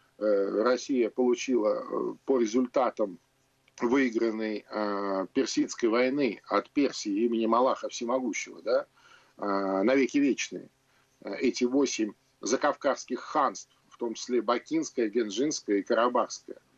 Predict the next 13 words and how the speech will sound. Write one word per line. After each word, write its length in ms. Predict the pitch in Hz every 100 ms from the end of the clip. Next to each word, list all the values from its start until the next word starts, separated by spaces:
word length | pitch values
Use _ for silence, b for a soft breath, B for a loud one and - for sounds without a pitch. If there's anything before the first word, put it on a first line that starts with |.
| _ _ _ - -
Э, 340 | 92 90 87 -
то, 100 | 131
что 160 | -
сегодня, 520 | - 127 127 117 113
э, 720 | 107 101 - 113 104 101 98 95
называется 680 | 107 107 123 117 101 -
Азербайджаном, 1000 | 104 110 104 110 107 107 143 127 95 90 -
э, 140 | - 110 -
и, 560 | 98 95 87 98 104 98
и 40 |
Нагорным 500 | 110 110 110 104 95
Карабахом, 600 | 104 110 104 92 - - _
понимаешь? 480 | 131 - 123 -